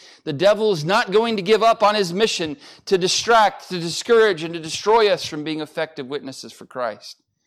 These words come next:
He's going to keep repeating the temptation. And it may be the same temptation, or it may be a different one, but he's gonna keep the temptations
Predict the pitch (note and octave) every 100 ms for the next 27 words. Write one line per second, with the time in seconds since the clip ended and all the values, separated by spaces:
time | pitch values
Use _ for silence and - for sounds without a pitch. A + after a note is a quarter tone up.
0 | _ _ _ _ _ _ _ _ _ _
1 | - B2 D3+ D3 F3 E3 D3 C3 - _
2 | _ - F#3 D#3 C#3+ - F#3 E3 C3+ -
3 | D3+ C#3+ D#3+ D3 - - _ _ _ -
4 | E3+ F#3+ G#3 A3 F#3+ - G3+ A#3+ - G3+
5 | - F3+ F3 F3 F#3+ - _ _ E3 G3
6 | G3+ A3 A3+ A3+ F#3+ B3+ B3 F#3+ F#3 G#3
7 | G3 F3+ A3 F#3 A#3+ A3 - A#3+ - G3
8 | F#3 G3+ G3 G3+ G#3 - E3 C#3+ -